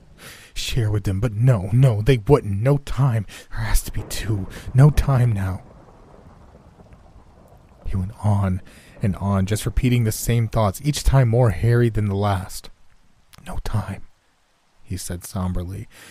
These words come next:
as he came to a halt in front of the graying green thing on the floor.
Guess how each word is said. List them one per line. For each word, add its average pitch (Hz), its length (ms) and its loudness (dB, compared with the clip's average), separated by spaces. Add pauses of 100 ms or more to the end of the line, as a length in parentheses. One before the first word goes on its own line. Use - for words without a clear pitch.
(180)
as 101 100 -4
he 101 60 -4
came 110 320 0
to 104 140 2
a 95 60 0
halt 95 360 -4
in 104 140 -4
front 107 240 -2
of 98 60 -4
the 104 80 -2
graying 101 480 0
green 104 360 -2
thing 101 280 -2
on 92 120 -4
the - 80 -12
floor. 101 500 -10